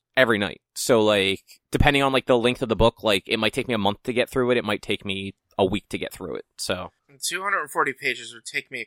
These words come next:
Speaker 2: couple of, maybe two weeks. I can't, how, how long? I think it took me a week to read that, that Batman book, and that was, like, a hundred pages.
Speaker 1: How about, like, Goosebumps? Like, a hundred and twenty, twenty pages.
Speaker 2: I mean, those words are, like,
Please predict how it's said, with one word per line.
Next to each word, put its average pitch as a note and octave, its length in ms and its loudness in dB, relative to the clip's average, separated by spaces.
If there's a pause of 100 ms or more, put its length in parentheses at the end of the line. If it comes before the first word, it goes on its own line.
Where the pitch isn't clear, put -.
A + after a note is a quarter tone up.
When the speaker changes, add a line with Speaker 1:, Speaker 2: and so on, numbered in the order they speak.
(100)
Speaker 2:
couple A2 280 -10
of, G2+ 40 -16
maybe A2+ 220 -18
two A2 200 -14
weeks. E2+ 140 -20 (200)
I D#3 60 -4
can't, - 240 -8 (180)
how, D#3 240 -12 (100)
how D3 120 -14
long? D#3+ 220 -12 (160)
I C3 40 -16
think F3+ 160 -6
it G3 100 -2
took F3 140 -6
me F#3 140 0
a D3+ 80 2
week C#3+ 300 -8
to C#3+ 120 -4
read C3 320 -4
that, A#2 280 0 (100)
that A2+ 200 -2
Batman A#2+ 460 -4
book, G#2 240 -6
and A#2 80 -20
that G2+ 160 -10
was, A#2+ 100 -16
like, A#2+ 160 -10
a G#2+ 40 -20
hundred A#2+ 240 -14 (160)
pages. C3+ 240 -18
Speaker 1:
How F3+ 80 4
about, A3 160 6
like, C3 180 0
Goosebumps? - 640 -4 (140)
Like, A2 260 0
a - 40 -2
hundred F3 200 4
and - 100 -6
twenty, C3+ 200 -2 (200)
twenty A#2+ 200 0
pages. - 420 -6 (220)
Speaker 2:
I D#3+ 100 6
mean, C#3+ 420 0
those D#3+ 400 0
words C#3 360 4
are, C3 140 4
like, A2+ 260 2